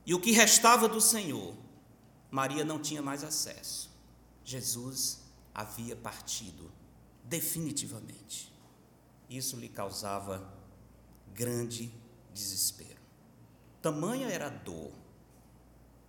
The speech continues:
que ela não conseguia sequer perceber que estava falando com dois anjos. O mínimo era para se assustar, entrar no túmulo e encontrar dois anjos vestidos de branco. E esses anjos falando com ela.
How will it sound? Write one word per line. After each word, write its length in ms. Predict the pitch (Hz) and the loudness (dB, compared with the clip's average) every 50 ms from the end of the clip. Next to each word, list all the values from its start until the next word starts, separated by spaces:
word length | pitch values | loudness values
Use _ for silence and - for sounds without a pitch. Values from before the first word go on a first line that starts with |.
| - - - - - - - - - - - - | -20 -20 -20 -20 -20 -20 -20 -20 -20 -20 -20 -14
que 200 | - - 156 160 | -8 -2 0 2
ela 420 | 170 170 165 151 - - - - - | 2 2 2 0 -2 -4 -10 -10 -8
não 500 | 143 165 175 180 190 214 226 226 220 208 | -6 -4 -2 -2 0 0 0 -2 -2 -6
conseguia 760 | 220 220 190 185 180 - - 180 147 135 151 165 190 185 175 180 | -8 -8 -6 0 0 0 0 -2 -6 -8 -8 -6 -6 -6 -4 -2
sequer 580 | - - - 190 - - - 208 208 208 208 | -2 -2 -2 -2 -6 -6 -4 -4 -4 -4 -4
perceber 880 | - 185 185 - - 170 156 127 110 143 151 175 180 156 147 - - - - - - - - - - - - - | -4 -2 -2 0 0 -2 -4 -6 -4 -4 -2 -2 -2 -4 -6 -8 -12 -16 -18 -20 -20 -20 -20 -20 -20 -20 -16 -10
que 60 | - | -4
estava 300 | 156 - - 165 160 165 | -2 0 0 0 -2 -2
falando 420 | 160 - 175 160 156 160 160 160 160 | -2 0 0 0 0 0 -2 -2 -4
com 140 | 156 156 | -6 -4
dois 300 | 147 147 160 165 143 123 | -2 0 0 0 0 -2
anjos. 600 | 139 147 156 165 - - - - - - - - - - - - - - - - - - - - - - - - - | -2 -2 -4 -6 -6 -10 -10 -10 -10 -10 -12 -14 -16 -20 -20 -20 -20 -20 -20 -20 -20 -20 -20 -20 -20 -20 -20 -14 -10
O 80 | 170 | -6
mínimo 320 | 170 170 175 220 262 269 240 | -4 -2 -2 -2 0 0 0
era 140 | 190 180 170 | 0 -2 -2
para 200 | - 170 160 165 | -4 -6 -4 -2
se 160 | - - 185 | 0 0 0
assustar, 500 | 170 - - 208 - - - 190 214 208 | 0 -2 -2 0 -2 0 0 0 0 0
entrar 300 | 170 156 - 190 202 233 | -2 -4 -2 -2 -2 -2
no 100 | 226 190 | -2 -4
túmulo 280 | - - 226 254 240 233 | -6 -6 -4 -2 -2 -2
e 40 | 220 | -2
encontrar 400 | - - 208 196 - 196 208 214 | 0 0 -2 -2 0 -2 -2 0
dois 300 | 180 202 208 190 170 190 | 2 2 2 2 2 0
anjos 240 | 220 240 208 175 | 0 -2 -2 -4
vestidos 400 | 165 180 185 - - 214 202 202 | -4 -2 -2 0 0 -2 -4 -6
de 80 | - 180 | -8 -6
branco. 380 | 143 165 202 247 254 247 - - - - - - - - - - - - - | -4 0 0 0 0 0 -4 -10 -14 -16 -18 -20 -20 -20 -20 -20 -20 -16 -4
E 100 | 196 226 | 2 4
esses 300 | 247 254 254 - 202 190 | 6 6 6 6 6 4
anjos 260 | 233 254 240 - 247 | 4 4 2 2 4
falando 360 | 233 233 220 220 233 226 226 214 | 6 6 6 6 6 4 0 -2
com 160 | 214 196 190 | -2 0 0
ela. 260 | 214 254 269 196 - | 2 2 2 0 -4